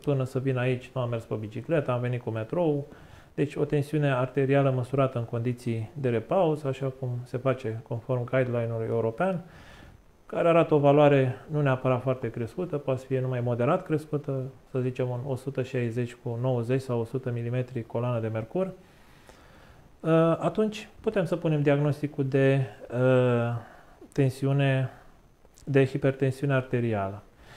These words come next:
Fiind un pacient tânăr, până în vârsta de patruzeci, patruzeci și cinci de ani, uh, bineînțeles că se va aduce în discuție,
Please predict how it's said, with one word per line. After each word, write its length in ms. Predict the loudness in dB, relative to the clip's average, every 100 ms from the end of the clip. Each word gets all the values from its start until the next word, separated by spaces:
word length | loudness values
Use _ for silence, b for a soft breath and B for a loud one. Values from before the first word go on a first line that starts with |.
| B B
Fiind 220 | 0 2
un 60 |
pacient 440 | 4 2 4 2 4
tânăr, 500 | 4 6 4 0 -4 -4
până 300 | 0 2 2
în 100 | 4
vârsta 300 | 2 2 2
de 120 | 0
patruzeci, 580 | 2 2 2 -2 -2 -2
patruzeci 480 | -2 -2 -2 -4 -4
și 120 | -6
cinci 280 | -4 -4 -2
de 80 | -2
ani, 260 | -2 -2 -8 b b b b b b b b
uh, 500 | -6 0 2 2 2 0 -4 B B B B -20 -6
bineînțeles 540 | 0 2 2 2 0 0
că 120 | -2
se 140 | 0
va 320 | 2 2 4
aduce 300 | 2 0 0
în 60 | 0
discuție, 800 | 0 -2 -6 -2 0 2 2